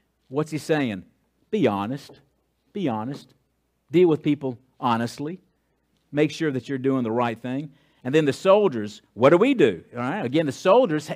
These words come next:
in a similar kind of way, soldiers weren't real well paid. So if they had an opportunity to threaten people, to extort people, to take money from them, they were gonna take it.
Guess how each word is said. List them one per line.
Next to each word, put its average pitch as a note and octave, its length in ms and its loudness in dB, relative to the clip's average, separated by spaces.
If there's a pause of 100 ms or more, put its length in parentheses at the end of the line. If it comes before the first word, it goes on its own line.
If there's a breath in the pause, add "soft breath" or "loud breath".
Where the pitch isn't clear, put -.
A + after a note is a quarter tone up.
in D3 160 0
a C3+ 60 -6
similar F#3+ 340 -4
kind D#3+ 180 -2
of C#3 60 0
way, F3+ 180 2
soldiers G#3+ 400 0
weren't E3+ 240 -2
real D#3+ 380 2
well D3+ 300 4
paid. E3 440 -4 (640 soft breath)
So F3 280 8
if E3+ 200 6
they G3+ 160 8
had G#3 200 4
an E3 80 2
opportunity F3 920 0
to C3+ 180 -4
threaten E3 580 2
people, A#2 460 -2
to C#3+ 120 -4
extort F3+ 640 0
people, C3+ 420 -4
to A2+ 60 -2
take D#3+ 300 2
money C#3+ 300 0
from F3 220 -4
them, C3+ 140 -4
they C#3+ 140 6
were E3 140 2
gonna C#3 240 -2
take G#3+ 320 0
it. - 180 -10